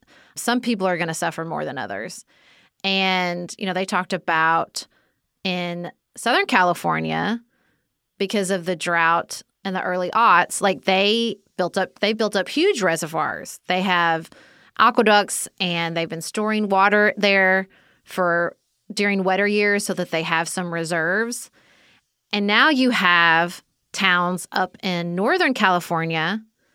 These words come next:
in the Pacific Northwest who didn't usually have to suffer through drought that are near experiencing heat waves, now don't have water. They, they followed this one town where they have to have the water trucked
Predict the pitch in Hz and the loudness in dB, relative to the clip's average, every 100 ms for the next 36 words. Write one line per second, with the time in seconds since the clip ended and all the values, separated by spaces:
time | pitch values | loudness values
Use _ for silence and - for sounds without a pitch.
0 | _ _ - 190 185 190 202 180 180 175 | _ _ -12 -10 -8 -6 -6 -6 -6 -8
1 | 180 247 285 285 - 220 190 185 180 175 | -4 0 0 0 0 2 4 4 2 0
2 | 190 190 190 190 185 185 175 185 - 277 | -2 0 0 0 0 0 -2 -4 -2 0
3 | 302 294 220 190 185 170 160 175 165 170 | 0 -2 -2 0 2 2 2 0 -2 -2
4 | 165 160 190 - 185 180 180 170 175 160 | -4 -6 -8 -12 -8 -6 -8 -8 -10 -6
5 | 269 262 202 175 170 170 180 - - - | -6 -2 0 0 0 -4 -8 -16 -20 -20
6 | _ - 185 190 196 185 160 160 220 233 | _ -2 0 2 2 2 0 0 4 6
7 | 226 214 190 - 190 180 175 _ - 202 | 8 6 4 2 0 2 0 _ -2 2
8 | 190 180 180 - 180 196 196 208 180 180 | 2 0 -2 -2 -2 -2 -2 0 0 2
9 | 175 185 - _ _ _ _ _ _ _ | 0 -4 -10 _ _ _ _ _ _ _
10 | 190 196 208 196 202 196 175 175 180 185 | -4 0 0 0 0 -2 0 0 0 0
11 | 180 - 202 196 - | -4 -4 0 0 -4